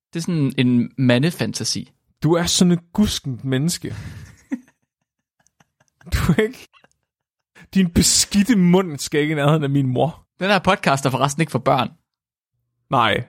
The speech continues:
Speaker 1: Hvis I skal være i tvivl.
Speaker 2: Nej. Det er rigtigt nok. Vi er ikke sponsoreret af Fætter B R.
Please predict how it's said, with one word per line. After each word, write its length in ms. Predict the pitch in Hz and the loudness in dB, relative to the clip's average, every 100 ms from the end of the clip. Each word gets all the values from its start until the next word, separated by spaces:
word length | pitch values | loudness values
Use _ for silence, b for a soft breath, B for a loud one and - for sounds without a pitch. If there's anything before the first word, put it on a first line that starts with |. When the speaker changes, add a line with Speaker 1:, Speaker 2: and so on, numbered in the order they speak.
| _ | _
Speaker 1:
Hvis 160 | - - | -12 -8
I 60 | |
skal 140 | 139 - | -6 -4
være 80 | - | -4
i 40 | |
tvivl. 360 | - 131 120 120 _ _ - | 0 -2 -2 -6 _ _ -4
Speaker 2:
Nej. 260 | 110 82 - _ _ _ _ _ _ _ - | -2 -2 -10 _ _ _ _ _ _ _ -6
Det 60 | |
er 40 | - | -4
rigtigt 180 | - - | -4 -12
nok. 120 | - - _ _ _ - | -16 -18 _ _ _ -2
Vi 100 | 131 | -2
er 40 | 131 | 2
ikke 220 | 156 156 | 0 2
sponsoreret 800 | 165 - 113 117 117 117 - - - - | 0 -2 -4 -2 -2 -2 -2 -4 -12 -8
af 280 | 117 110 107 - _ _ _ _ _ _ _ _ _ _ | -4 -4 -6 -10 _ _ _ _ _ _ _ _ _ _
Fætter 240 | - - | -8 -6
B 60 | - | -4
R. 240 | - - | -6 -6